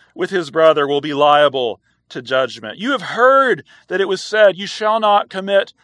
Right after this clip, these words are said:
adultery." But I say to you, every man that looks at a woman with lustful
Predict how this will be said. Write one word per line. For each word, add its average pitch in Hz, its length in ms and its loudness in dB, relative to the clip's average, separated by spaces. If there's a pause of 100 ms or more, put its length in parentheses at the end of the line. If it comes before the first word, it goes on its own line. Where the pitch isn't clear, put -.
(300)
adultery." 180 560 0
But 208 160 0
I 262 440 8 (200)
say 214 540 0 (240)
to 208 120 -10
you, 175 320 -4
every 233 420 2
man 226 280 -2
that 208 140 -2
looks 220 260 -2
at 220 100 2
a 214 40 2
woman 208 340 -2
with 185 180 -4
lustful 202 680 0